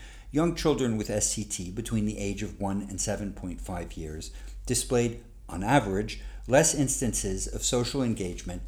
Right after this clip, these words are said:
as compared to their age-matched peers, i e, they showed less interaction behavior and more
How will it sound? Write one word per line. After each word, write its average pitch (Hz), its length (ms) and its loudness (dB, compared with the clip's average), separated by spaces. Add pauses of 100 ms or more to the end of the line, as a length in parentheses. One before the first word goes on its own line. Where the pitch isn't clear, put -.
(180)
as 92 200 -2
compared 110 520 2
to 107 120 -4
their 87 200 -4
age-matched 90 720 -6
peers, 98 480 0 (280)
i 127 160 4
e, 92 240 0 (280)
they 113 120 0
showed 101 320 0
less - 480 0 (340)
interaction 107 640 2
behavior 85 600 -6 (280)
and 120 200 -4
more 113 400 4